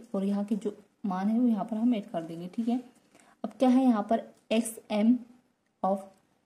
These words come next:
एन U square B, beta square plus three K T minus n beta square upon three K seven, जो यहाँ पर मल्टीप्लाई करेंगे तो टू पॉइंट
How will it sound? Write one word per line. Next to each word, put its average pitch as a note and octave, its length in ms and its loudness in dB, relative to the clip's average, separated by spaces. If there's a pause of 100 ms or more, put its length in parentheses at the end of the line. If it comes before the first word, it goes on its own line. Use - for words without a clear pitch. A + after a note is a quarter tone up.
(160)
एन A#3 240 6
U B3 300 8
square G#3+ 380 -2
B, A3 380 0
beta A#3+ 300 2
square A#3+ 400 0
plus A3 240 -2 (1080)
three B3+ 200 4
K A3 180 0
T A#3 260 2 (1300)
minus B3 380 6 (360)
n B3+ 260 8
beta A3+ 420 2
square A3 380 -2 (180)
upon A3+ 320 2 (120)
three B3 220 4 (120)
K A3 200 0
seven, F#3+ 320 -2 (840)
जो G#3 120 -2
यहाँ G3+ 180 2
पर G#3+ 140 -4
मल्टीप्लाई G#3 420 -2
करेंगे A3 340 0
तो B3 160 0
टू A#3 220 -2
पॉइंट A#3 380 2